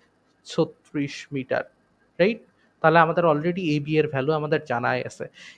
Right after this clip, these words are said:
এবং এইখানে আমরা যদি কোণটা নির্ণয় করি, তাহলে আমরা দেখব যে এই কোণটার মান কত হবে। আমাদের নাইনটি ডিগ্রি মাইনাস হচ্ছে সাঁইত্রিশ ডিগ্রি।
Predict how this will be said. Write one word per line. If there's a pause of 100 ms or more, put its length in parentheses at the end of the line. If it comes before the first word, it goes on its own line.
এবং
এইখানে
আমরা
যদি
কোণটা
নির্ণয়
করি,
তাহলে
আমরা
দেখব
যে
এই
কোণটার
মান
কত
হবে। (340)
আমাদের
নাইনটি
ডিগ্রি
মাইনাস
হচ্ছে
সাঁইত্রিশ
ডিগ্রি।